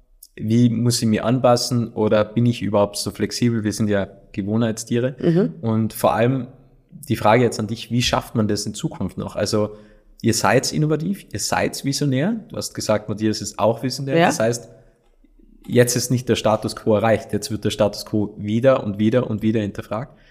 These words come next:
Speaker 1: Und wie kann man die ganzen Menschen im Unternehmen mitnehmen auf die Reise?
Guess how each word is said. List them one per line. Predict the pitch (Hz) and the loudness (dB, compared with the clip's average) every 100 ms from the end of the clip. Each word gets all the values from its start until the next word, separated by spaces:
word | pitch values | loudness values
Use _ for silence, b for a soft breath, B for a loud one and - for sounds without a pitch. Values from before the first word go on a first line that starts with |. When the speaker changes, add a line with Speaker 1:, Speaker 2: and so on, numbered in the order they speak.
| b - | b -8
Speaker 1:
Und | 104 | 0
wie | 113 | 2
kann | 131 131 | 4 4
man | 120 | 4
die | |
ganzen | 110 113 - | 2 0 0
Menschen | 107 110 113 107 | -2 0 -2 -4
im | - 120 | 0 0
Unternehmen | 113 107 104 107 107 107 - | 2 0 0 -2 -4 -8 -10
mitnehmen | 110 - 107 104 | -8 -4 -2 -2
auf | - 95 | -2 -6
die | - | -10
Reise? | 95 92 - | -12 -12 -14